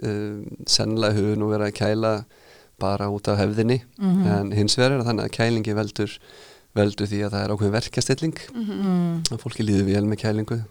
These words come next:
Speaker 1: og, og fólki er stundum að kaupa sér kælupóka til að hafa heima líka.
Speaker 2: Mm.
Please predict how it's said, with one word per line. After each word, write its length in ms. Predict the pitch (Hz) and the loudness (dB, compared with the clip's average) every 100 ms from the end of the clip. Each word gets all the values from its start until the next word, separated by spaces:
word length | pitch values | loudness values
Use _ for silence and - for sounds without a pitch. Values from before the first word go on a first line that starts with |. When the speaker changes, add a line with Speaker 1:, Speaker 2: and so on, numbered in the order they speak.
| - | -6
Speaker 1:
og, 360 | 110 101 98 - - | -4 -4 -6 -10 -12
og 80 | 104 | -6
fólki 260 | 98 - | -6 -4
er 80 | 107 | -4
stundum 240 | 101 101 | -2 -4
að 80 | 98 | -2
kaupa 160 | 101 101 | -4 -4
sér 120 | 101 | -6
kælupóka 440 | - 104 101 104 101 | -2 -2 -2 -6 -4
til 100 | 101 | -4
að 80 | 104 | -4
hafa 80 | 101 | -2
heima 320 | 104 104 110 - - - _ | -2 -2 -6 -12 -20 -20 _
líka. 180 | 107 110 113 _ - | -6 -6 -8 _ -10
Speaker 2:
Mm. 360 | 196 180 170 170 | -4 -2 -2 -6